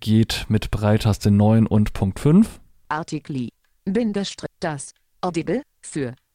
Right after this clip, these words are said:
Speaker 2: Zeitschriften.
Speaker 1: Und ich kann auch mir satzweise was vorlesen lassen.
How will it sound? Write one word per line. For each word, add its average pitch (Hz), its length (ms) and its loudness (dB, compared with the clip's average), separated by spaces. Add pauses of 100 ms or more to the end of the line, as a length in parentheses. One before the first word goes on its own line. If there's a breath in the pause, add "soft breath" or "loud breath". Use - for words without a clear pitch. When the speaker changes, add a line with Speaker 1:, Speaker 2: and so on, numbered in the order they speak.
(140)
Speaker 2:
Zeitschriften. 175 840 -6 (200)
Speaker 1:
Und 120 240 0
ich 107 200 -6
kann 107 280 2
auch 104 300 -2
mir 107 360 2 (380)
satzweise 101 540 0
was 95 140 -2
vorlesen 120 400 4
lassen. 160 480 2